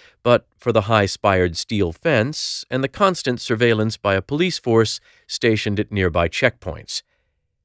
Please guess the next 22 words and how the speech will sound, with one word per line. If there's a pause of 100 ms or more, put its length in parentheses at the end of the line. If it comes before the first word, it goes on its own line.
(280)
The
safeguards
ensure
that
passers-by
will
keep
out. (640)
Yet (160)
almost
everything
else
about
the
lab, (180)
its
layout, (220)
its
operations, (160)
its
work
protocols,